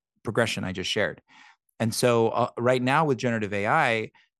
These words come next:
it's, it, or, or any A I sort of newsletter or podcast or anything,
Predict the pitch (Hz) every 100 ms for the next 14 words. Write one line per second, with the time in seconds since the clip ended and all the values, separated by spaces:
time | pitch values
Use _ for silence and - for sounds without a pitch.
0 | - 110 - - 123 - 117 113 107 110
1 | 139 - 104 104 104 - 90 87 196 170
2 | 131 110 101 101 - 160 - 113 104 -
3 | 117 147 123 95 95